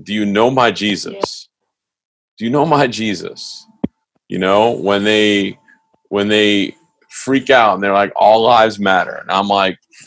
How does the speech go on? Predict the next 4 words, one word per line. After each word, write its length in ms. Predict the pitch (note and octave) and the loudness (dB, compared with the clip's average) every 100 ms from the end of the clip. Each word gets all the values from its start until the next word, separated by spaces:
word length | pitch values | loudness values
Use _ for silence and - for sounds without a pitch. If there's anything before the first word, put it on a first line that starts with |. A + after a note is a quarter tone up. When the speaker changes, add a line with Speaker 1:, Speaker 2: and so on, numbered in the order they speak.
| - _ - | -20 _ -14
Speaker 1:
"Come 240 | - D3 | -6 0
on." 180 | A2 - - - _ _ _ _ _ _ _ _ - | 0 -2 -10 -12 _ _ _ _ _ _ _ _ -8
I'm 140 | G2+ | -4
like, 320 | A#2 A#2 G#2 | 0 0 -2